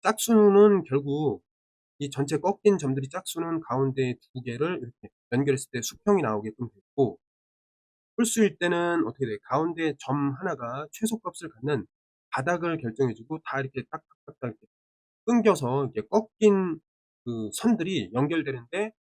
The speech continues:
전체적으로 봤을 때 어떻게 되냐면 아래로 이렇게 블록 그리고 꺾인 선들이 연결되는 그런 형태의 함수가 이렇게 생긴 식의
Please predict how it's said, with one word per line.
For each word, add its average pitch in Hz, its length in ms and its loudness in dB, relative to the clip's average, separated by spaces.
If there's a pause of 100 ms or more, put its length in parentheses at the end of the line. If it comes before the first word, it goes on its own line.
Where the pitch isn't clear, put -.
(320)
전체적으로 196 440 2
봤을 151 200 -2
때 131 80 0
어떻게 135 240 -2
되냐면 117 440 -6
아래로 165 360 -6
이렇게 131 180 -10 (120)
블록 160 400 -4 (360)
그리고 160 400 -8 (440)
꺾인 196 320 2
선들이 156 460 -6
연결되는 120 680 -6 (640)
그런 147 240 0
형태의 147 380 -6
함수가 160 580 -8 (360)
이렇게 143 380 -2
생긴 147 540 -8 (520)
식의 160 520 -2